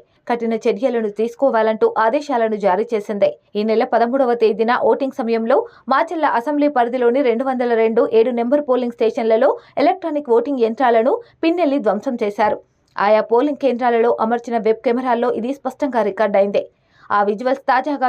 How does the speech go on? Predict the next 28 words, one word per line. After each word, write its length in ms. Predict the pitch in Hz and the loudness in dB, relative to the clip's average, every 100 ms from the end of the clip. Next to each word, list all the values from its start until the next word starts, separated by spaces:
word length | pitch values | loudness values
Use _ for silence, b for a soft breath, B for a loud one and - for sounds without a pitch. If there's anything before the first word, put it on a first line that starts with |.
| 226 | -2
వెలుగులోకి 420 | 220 262 233 214 | -4 -4 -4 -4
వచ్చాయి. 380 | 202 202 208 190 b b - | -6 -2 -2 -2 b b 0
సోషల్ 300 | 294 294 320 | 0 2 -2
మీడియాలో 380 | 277 254 226 226 | -2 0 0 0
వైరల్గా 440 | 214 202 247 233 208 | 2 2 0 -2 -2
మారాయి. 340 | 202 202 208 196 b b - | 0 2 0 -2 b b 0
పిన్నెల్లి 340 | 302 339 320 | 0 2 0
రామకృష్ణారెడ్డి 840 | 285 277 339 339 294 302 285 254 294 | 2 0 -2 -6 -8 -2 0 2 0
దురుసుగా 500 | 214 262 294 294 294 453 B B | 0 -2 0 2 2 0 B B
పోలింగ్ 320 | 330 349 403 | 0 0 -4
కేంద్రంలోనికి 600 | 359 330 320 294 294 285 | -6 -6 -2 2 0 0
దూసుకుని 440 | 220 247 - 294 254 | -4 -6 -2 -2 2
రావడం, 400 | 220 220 247 - B B | 2 4 2 0 B B
నేరుగా 360 | 269 370 392 349 | 0 2 2 2
ఓ 180 | 262 262 | 2 2
కంపార్ట్‌మెంట్ 640 | 269 269 330 320 277 254 233 | 0 0 0 0 -2 0 0
వద్దకు 260 | 214 269 | 0 -2
వెళ్లి 260 | 240 240 302 - | 0 0 0 -2
ఈవీఎంను 460 | 294 320 294 269 247 | -2 0 0 0 0
నేలకేసి 520 | 214 247 285 269 - | 2 0 0 -4 0
కొట్టడం 420 | 226 226 247 381 B B | -2 0 0 0 B B
ఈ 100 | 359 | 2
వీడియోలో 420 | 381 294 220 208 | 2 2 0 0
చూడొచ్చు. 460 | 202 220 208 208 - - _ - | 0 0 -2 -4 -10 -12 _ 0
తెలుగుదేశం 560 | 302 339 381 349 339 294 | 0 2 0 -2 -4 -2
పార్టీ 320 | 277 277 285 | 0 0 0
నాయకులు, 480 | 247 233 277 277 269 269 | 0 0 0 0 -2 0
కార్యకర్తలు 580 | 240 294 285 285 262 | 0 2 0 0 0